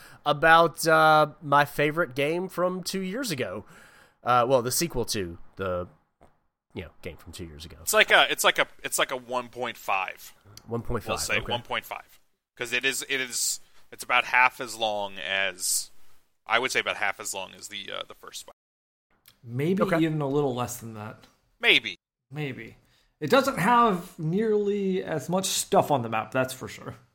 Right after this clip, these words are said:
Speaker 2: That is true.
Speaker 1: I'm okay with that. Like, I
Speaker 2: Yeah.
Speaker 1: enjoyed
Speaker 2: Yeah, it's
Speaker 1: doing
Speaker 2: good.
Speaker 1: all the stuff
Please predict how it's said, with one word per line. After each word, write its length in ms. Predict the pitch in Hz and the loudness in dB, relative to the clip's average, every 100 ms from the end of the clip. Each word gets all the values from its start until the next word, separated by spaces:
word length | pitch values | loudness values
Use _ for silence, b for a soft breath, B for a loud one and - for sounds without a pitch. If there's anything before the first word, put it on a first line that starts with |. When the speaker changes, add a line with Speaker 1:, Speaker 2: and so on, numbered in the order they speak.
| _ _ - | _ _ 0
Speaker 2:
That 200 | 131 123 | 2 2
is 140 | 113 | 0
true. 220 | - 101 - _ _ _ | -6 -12 -18 _ _ _
Speaker 1:
I'm 160 | 123 170 | -4 -2
okay 180 | 214 190 | 0 0
with 120 | 156 | 0
that. 180 | 143 - _ - | -4 -6 _ 0
Like, 180 | 165 190 | 2 6
I 100 | 208 | 6
Speaker 2:
Yeah. 60 | 185 | 6
Speaker 1:
enjoyed 340 | 143 175 233 | 6 6 6
Speaker 2:
Yeah, 60 | 151 | 6
it's 60 | |
Speaker 1:
doing 200 | 180 214 | 2 4
Speaker 2:
good. 60 | 180 | 6
Speaker 1:
all 120 | 165 | 6
the 120 | 175 | 4
stuff 420 | 175 - 165 247 | 0 2 2 2